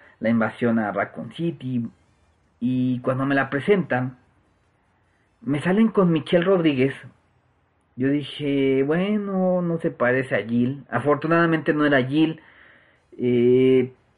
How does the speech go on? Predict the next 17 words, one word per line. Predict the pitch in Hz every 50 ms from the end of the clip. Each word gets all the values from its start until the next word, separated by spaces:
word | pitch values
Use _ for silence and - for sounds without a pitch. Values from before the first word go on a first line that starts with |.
| _ _ _ _ _ _ _ -
algo | 143 160 175 196 208
así | 202 - 190 180
como | - 196 202 196 196
el | 175
primer | - - 147 151 156 156 160
Resident | 165 165 - 185 180 160 151
Evil, | 151 151 165 170 165 165
pero | - 151 135 139 131 127 123 120 117 120 117 120 117 117 117 113 101 - - - - _
violado | 135 135 131 127 131 131 135 139 143 143 143
en | 139 135
su | 135 123
concepto, | - 120 117 117 139 131 123 - 139
con | - - 127 123
personajes | 127 120 127 139 143 156 156 165 - -
que | - 127
ni | 120 117 113 117
salen. | - 165 156 143 127 120 127 139